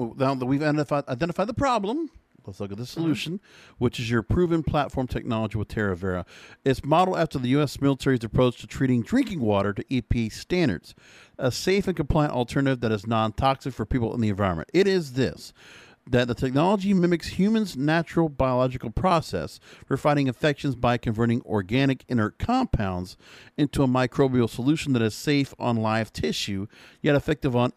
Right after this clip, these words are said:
Speaker 1: inactivating pathogens, including virus, bacteria, and fungi. I wish that would work for covid, wouldn't you think?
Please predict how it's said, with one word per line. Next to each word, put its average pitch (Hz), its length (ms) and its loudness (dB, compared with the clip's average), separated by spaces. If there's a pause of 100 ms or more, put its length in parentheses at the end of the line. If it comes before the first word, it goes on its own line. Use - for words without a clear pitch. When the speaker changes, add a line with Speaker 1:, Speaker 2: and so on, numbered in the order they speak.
Speaker 1:
inactivating 127 800 0
pathogens, 107 600 0
including 117 320 0
virus, 117 520 0 (340)
bacteria, 113 380 0
and 107 80 -2
fungi. 117 300 0
I 82 40 -4
wish 107 200 -4
that 120 100 0
would 113 100 0
work 113 140 -4
for 104 140 -8
covid, 95 340 0
wouldn't 101 240 -6
you 120 60 -6
think? 127 260 -10